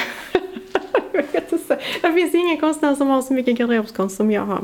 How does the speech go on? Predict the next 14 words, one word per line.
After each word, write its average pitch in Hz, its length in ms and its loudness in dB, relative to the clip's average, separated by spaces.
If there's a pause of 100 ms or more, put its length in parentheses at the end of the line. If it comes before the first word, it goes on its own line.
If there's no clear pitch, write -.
Det 240 120 2
finns 233 260 0
jättemycket. - 580 -4
Jag 226 140 2
har 247 100 2
ett 240 140 0
helt 220 300 2
rum 214 180 4
här 208 140 2
inne 202 220 4
med 190 160 2
tavlor 202 400 0
som 185 220 2
står. - 260 -2